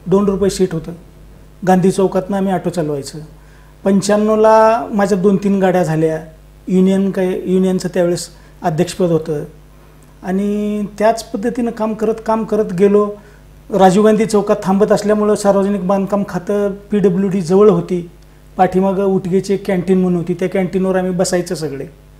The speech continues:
त्या ठिकाणी तिथून काही अधिकाऱ्याच्या ओळखा झाल्या. आणि त्याच पिरियडमध्ये माननीय शिवराज पाटील चाकूरकर साहेबांनी माझ्या गावा इथं, गावात सभागृहासाठी दहा लाख रुपये फंड दिला होता. आणि ते काम करायला कोण कॉन्ट्रॅक्टर तयार नव्हता.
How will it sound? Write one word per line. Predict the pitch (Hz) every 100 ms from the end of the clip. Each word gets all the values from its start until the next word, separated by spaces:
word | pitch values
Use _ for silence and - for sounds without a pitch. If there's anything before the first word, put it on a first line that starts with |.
| - - - -
त्या | 196
ठिकाणी | 190 214 220
तिथून | 220 202 220
काही | 214 208
अधिकाऱ्याच्या | 196 190 202 196 196 196
ओळखा | 180 175 180
झाल्या. | 156 147 151 - - - - -
आणि | 185 185
त्याच | 214 220 -
पिरियडमध्ये | 233 226 220 214 208 196 202 - -
माननीय | 185 190 196
शिवराज | - 196 190 180
पाटील | 196 185 185
चाकूरकर | 190 180 170 185
साहेबांनी | - 185 185 180 180 - - -
माझ्या | 180 180 190
गावा | 190 190
इथं, | 185 180 180 - -
गावात | 190 180 156 - - - - - -
सभागृहासाठी | - 190 208 208 202 202 220
दहा | 175 156 185
लाख | 185 175
रुपये | 165 180
फंड | - 175
दिला | 160 156
होता. | 143 151 - - - - 196
आणि | 208
ते | 220
काम | 220 202 220 220 - - -
करायला | 196 202 208
कोण | 214 220
कॉन्ट्रॅक्टर | 208 185 185 190 180
तयार | 170 156
नव्हता. | 147 -